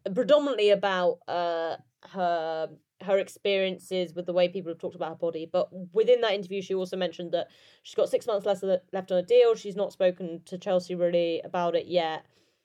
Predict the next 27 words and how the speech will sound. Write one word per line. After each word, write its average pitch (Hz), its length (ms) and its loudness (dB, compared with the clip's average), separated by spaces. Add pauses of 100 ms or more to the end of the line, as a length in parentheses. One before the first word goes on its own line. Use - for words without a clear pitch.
(300)
Hayes 214 460 0
did 196 240 -2
in 196 80 -4
her 190 120 0
presser 180 600 2
saying, 165 500 -2
like, 160 180 -8
"This 202 180 -6
isn't 190 200 -8
unusual." 175 760 0 (960)
There 247 100 4
was 269 100 2
lots 262 180 6
of 208 140 -8
outrage 233 400 6
on 220 120 2
Twitter. 240 320 0 (260)
I 220 120 2
can 233 140 -8
kind 208 180 -4
of 190 80 -4
see 220 160 -10
both 196 180 0
sides. 190 560 0 (120)
I 196 120 2
love 196 220 0
Fran. 185 420 -2